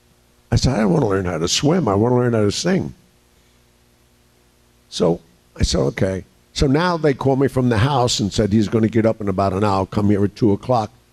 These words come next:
bring your bathing suit." <laughs> I said, "What is this with this bathing suit?" So I get there, and I didn't bring a bathing suit 'cause I didn't wanna go swimming. So Henry says to me, "Do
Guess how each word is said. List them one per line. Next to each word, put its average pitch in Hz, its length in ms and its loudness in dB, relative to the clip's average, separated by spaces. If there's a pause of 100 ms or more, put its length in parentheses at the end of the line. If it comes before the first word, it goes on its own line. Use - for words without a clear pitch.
(220)
bring 147 220 -2
your 147 120 2
bathing 143 400 0
suit." - 280 -14 (500)
<laughs> - 680 -20
I 165 60 -8
said, 202 180 -12
"What 285 120 -10
is 262 140 -8
this - 220 -10
with 185 160 -14
this 113 160 -6
bathing 139 440 -2
suit?" 71 280 -10 (1120)
So 170 140 0
I 170 80 2
get 233 340 -2
there, 135 140 0
and 185 120 -6
I 196 100 0
didn't 277 160 -4
bring 220 160 0
a 90 60 -4
bathing 98 340 -4
suit 180 200 -2
'cause 208 120 -2
I 214 40 0
didn't 247 140 0
wanna 233 180 2
go 214 100 0
swimming. 262 480 0 (800)
So 160 160 0
Henry 175 340 2
says - 280 0
to 151 80 -6
me, 147 140 -4
"Do - 60 -16